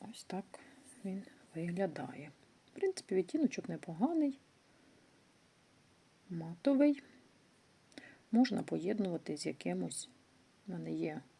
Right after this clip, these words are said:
і шимерні такі, там і шампанське, і кварц, здається, є в мене, е, минулі олівчики. Буду пробувати поєднувати з ними.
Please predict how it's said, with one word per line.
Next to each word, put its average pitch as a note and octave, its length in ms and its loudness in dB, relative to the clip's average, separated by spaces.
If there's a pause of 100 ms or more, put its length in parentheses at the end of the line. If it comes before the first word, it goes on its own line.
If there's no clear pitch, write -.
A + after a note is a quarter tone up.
(600)
і D#3 220 -4 (800)
шимерні C#4 520 4
такі, - 280 -2
там D#3 200 -4
і D#3 40 -10
шампанське, G3+ 840 2
і E3 60 0
кварц, A3+ 460 2
здається, F3+ 440 4
є E3 140 4
в D3 40 -4
мене, D3+ 220 -8 (680)
е, G#3+ 40 -6
минулі E3+ 580 0
олівчики. A#3 720 2 (1400)
Буду F#3 300 2
пробувати E3+ 720 0 (240)
поєднувати E3 720 -4
з E3 100 -8
ними. C3+ 340 -2